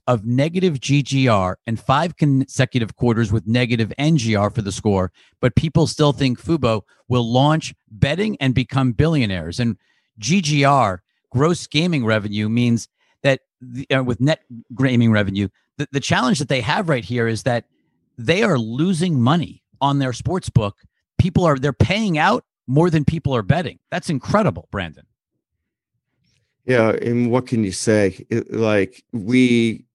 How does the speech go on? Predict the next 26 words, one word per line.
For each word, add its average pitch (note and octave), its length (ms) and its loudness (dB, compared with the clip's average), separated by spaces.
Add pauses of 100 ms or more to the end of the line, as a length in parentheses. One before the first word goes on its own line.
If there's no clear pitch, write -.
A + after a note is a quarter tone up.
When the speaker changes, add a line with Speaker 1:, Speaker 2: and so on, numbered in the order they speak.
(100)
Speaker 2:
met A#2 400 0
with A2+ 260 0
this G#2+ 240 0
company, G#2 800 -2
Vigtory, G2+ 920 0
over G#2 260 -4
the F#2 100 -8
summer. G#2 600 -2 (500)
Uh, G2 480 2
they, F#2+ 260 -2 (260)
I, B2 100 -2
like A#2+ 380 2
Fubo, A#2+ 760 2
they G#2+ 140 4
were G#2 180 2
a G2 60 0
company G#2 600 -4
that F#2 600 -2 (360)
couldn't B2 340 0 (340)
raise G#2+ 420 0
money, A2 460 0 (200)
yet A2+ 300 2
somehow G#2+ 760 0 (100)
found G#2 720 -2
a G#2 80 0
way G2 460 2